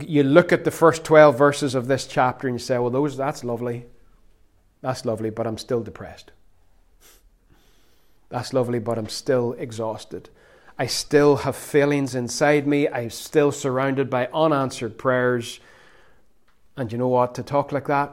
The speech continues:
is honest, and it's raw, and it's good. <laughs> And it's following in the footsteps of the people who wrote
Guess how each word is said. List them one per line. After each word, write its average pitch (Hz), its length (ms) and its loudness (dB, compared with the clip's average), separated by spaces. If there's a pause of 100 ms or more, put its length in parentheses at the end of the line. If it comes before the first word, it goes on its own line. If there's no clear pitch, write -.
is - 220 -16
honest, 143 560 -8 (180)
and 101 120 -14
it's - 160 -18
raw, 127 500 0 (220)
and - 80 -18
it's - 120 -18 (120)
good. - 320 -20 (400)
<laughs> - 140 -20 (720)
And 120 120 -8
it's 98 120 -14
following 135 460 2
in 120 80 -2
the 117 80 -6
footsteps - 720 -8
of 123 180 -6
the 113 80 -6
people 117 360 -4
who 110 120 -8
wrote 107 340 -6